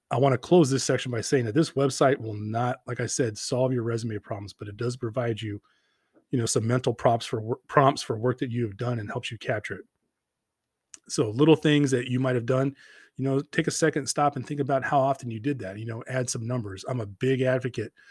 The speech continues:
of putting, you know, a cause and effect in your resume as well as numbers. So if you instructed a lot of people or, you know, drafted so many memorandums and you, you know, caused a reduction in, you know, administrative errors or something like that, it's important to capture that stuff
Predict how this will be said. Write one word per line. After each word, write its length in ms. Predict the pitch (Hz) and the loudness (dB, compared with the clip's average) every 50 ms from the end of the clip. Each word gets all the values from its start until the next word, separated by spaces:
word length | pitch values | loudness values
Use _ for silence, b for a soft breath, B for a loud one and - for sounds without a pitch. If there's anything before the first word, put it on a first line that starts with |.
| B B B B B B | B B B B B B
of 140 | - - | -8 -4
putting, 380 | - - 139 123 117 110 104 - b b b b b b b b b | 0 2 2 4 4 2 0 -4 b b b b b b b b b
you 60 | 131 | 0
know, 120 | 123 120 113 | 0 0 0
a 40 | 107 | -2
cause 360 | - - - 139 131 131 120 | -2 2 4 6 6 6 4
and 100 | 120 113 | 0 -4
effect 320 | 107 - - 131 123 - | -4 -2 -2 -2 -2 -2
in 80 | 127 110 | -2 -4
your 120 | 107 107 | -4 -2
resume 380 | 107 123 120 117 120 113 110 107 | 0 2 2 2 0 -2 -2 -2
as 140 | 107 98 113 | -2 -2 0
well 120 | 117 113 | 0 0
as 100 | 104 98 | 0 -2
numbers. 340 | 104 117 117 101 98 95 - | -2 -2 -2 -2 -4 -6 -4
So 220 | - 110 98 95 - _ - | -4 -4 -6 -6 -8 _ -2
if 160 | - 110 - | -2 -2 0
you 420 | 123 127 131 127 123 117 113 - _ - - | 2 4 4 6 4 4 2 -2 _ -14 -8
instructed 500 | - 151 123 - - 156 139 - - 123 | -6 -4 -2 0 2 2 2 2 2 -6
a 40 | 117 | -6
lot 200 | 107 110 110 107 | -6 -6 -6 -6
of 80 | 104 - | -8 -10
people 320 | - 123 110 - - 110 | -10 -10 -10 -8 -8 -6
or, 460 | 101 101 104 113 113 104 101 101 98 | -6 -6 -6 -6 -4 -4 -4 -4 -4
you 120 | 110 110 110 | -4 -4 -6
know, 60 | 107 | -8
drafted 420 | 98 92 123 120 123 - - 110 | -6 -4 -2 -2 -2 -2 -4 -6
so 180 | - - - 120 | -6 -4 -4 -2
many 160 | 110 107 104 | -2 -4 -4
memorandums 600 | 101 104 101 101 101 101 98 95 98 98 95 92 107 | -6 -6 -6 -6 -6 -6 -6 -6 -6 -8 -8 -8 -8
and 140 | 98 98 | -8 -6
you, 240 | 101 104 104 101 95 - B B B B B B B B B | -4 -4 -4 -4 -6 -8 B B B B B B B B B
you 80 | - 123 | -2 0
know, 120 | 117 110 | 0 0
caused 340 | - - - 131 127 120 120 | 0 2 2 4 4 4 2
a 40 | 120 | 0
reduction 720 | 113 110 101 - 120 117 - - - 123 113 104 98 120 - | -2 -2 -2 -2 -2 -2 -2 -4 -4 -4 -4 -6 -6 -6 -6
in, 320 | 127 113 107 101 95 92 - b b b b b b b | -4 -4 -4 -4 -6 -8 -12 b b b b b b b
you 120 | - 110 101 | -10 -10 -8
know, 100 | 101 101 - - _ _ _ _ _ _ _ | -8 -10 -12 -14 _ _ _ _ _ _ _
administrative 680 | - 127 120 131 123 117 - - - 120 120 117 110 101 | -2 0 2 4 2 2 2 0 0 0 2 2 2 0
errors 280 | 104 101 101 101 101 104 | 0 -4 -4 -4 -6 -6
or 60 | 101 | -8
something 220 | - - 120 107 104 | -6 -8 -8 -6 -8
like 100 | 101 - | -10 -8
that, 220 | 107 98 95 - | -8 -10 -10 -10
it's 140 | - - - | -8 -6 -6
important 340 | 123 107 - - 135 120 113 | -6 -4 -4 -4 -6 -4 -6
to 80 | 120 - | -10 -10
capture 340 | - - 120 117 - - | -8 -6 -6 -6 -6 -8
that 140 | 110 101 - | -8 -8 -10
stuff 340 | - - 120 107 101 - - | -10 -8 -8 -8 -8 -10 -16